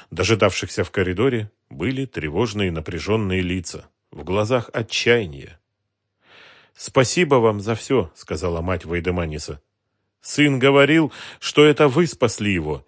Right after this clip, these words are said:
и Илзе тоже. Я буду за вас молиться, за вас и за Эдгара". Голос у нее дрогнул.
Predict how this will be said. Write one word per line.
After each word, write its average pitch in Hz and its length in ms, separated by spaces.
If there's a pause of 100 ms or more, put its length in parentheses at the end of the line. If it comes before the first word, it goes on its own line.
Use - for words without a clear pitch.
(120)
и 127 200
Илзе 120 540
тоже. 92 400 (220)
Я 117 220
буду 143 240
за 147 140
вас 151 220
молиться, 147 580 (440)
за 127 200
вас 156 280
и 131 100
за 123 220
Эдгара". 113 580 (840)
Голос 87 420
у 82 60
нее 73 240
дрогнул. - 480